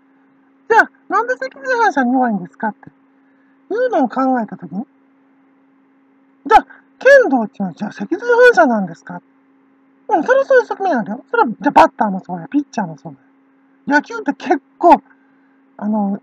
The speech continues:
主、主役っていうか、一番スポットライトが当たる部分は、やたら脊髄反射の世界やねん。で、サッカーは？ちゃうやろ。体側やろ。スポットライト当たる部分、やたら体側やねん。ドリブルとか。な？でしょ？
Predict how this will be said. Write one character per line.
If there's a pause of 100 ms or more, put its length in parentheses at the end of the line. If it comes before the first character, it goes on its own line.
(140)
主、
主
役
っ
て
い (280)
う
か、
一
番
ス
ポ
ッ
ト
ラ
イ
ト
が
当
た
る
部
分
は、 (320)
や
た
ら
脊
髄
反
射
の
世
界
や
ね
ん。
で、
サ
ッ
カ
ー
は？ (420)
ち
ゃ
う
や
ろ。 (320)
体
側
や
ろ。 (440)
ス
ポ
ッ
ト
ラ
イ
ト
当
た
る
部
分、
や
た
ら
体
側
や
ね (340)
ん。
ド
リ
ブ
ル
と
か。 (720)
な？ (260)
で
し
ょ？